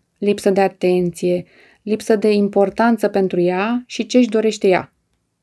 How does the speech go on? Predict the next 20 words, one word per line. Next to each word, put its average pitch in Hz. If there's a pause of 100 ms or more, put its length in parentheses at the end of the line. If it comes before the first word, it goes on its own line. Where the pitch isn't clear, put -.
(160)
Și -
pentru 247
ea, 185
asta 247
este 247
o -
mare 240
tristețe 202
și 185
dezamăgire. 175 (1040)
Niciunul 220
dintre 202
ei 190
nu 196
vrea 185
să 180
fie 185
în 180
situația 180
asta. 170